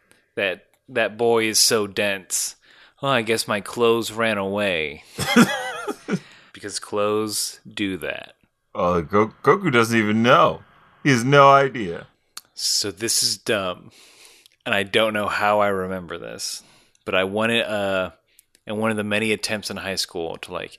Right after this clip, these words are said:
Speaker 1: "Yeah, yeah, form a band." I wrote a, I, I drew in, in, on some loose leaf the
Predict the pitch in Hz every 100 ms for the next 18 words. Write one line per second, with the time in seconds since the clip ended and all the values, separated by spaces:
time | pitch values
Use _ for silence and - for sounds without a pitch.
0 | - - 165 147 127 151 120 - - 104
1 | 107 110 139 120 90 90 - _ _ _
2 | 104 113 113 120 - 104 92 _ _ -
3 | - 95 98 98 87 90 85 92 95 113
4 | 131 151 156 _ _ _ _ _ _ -
5 | 95 92 90 90 85 82 82 71 78 80
6 | 78 - 80 80 107 165 - 101 90 82
7 | - - _ _ _ _ -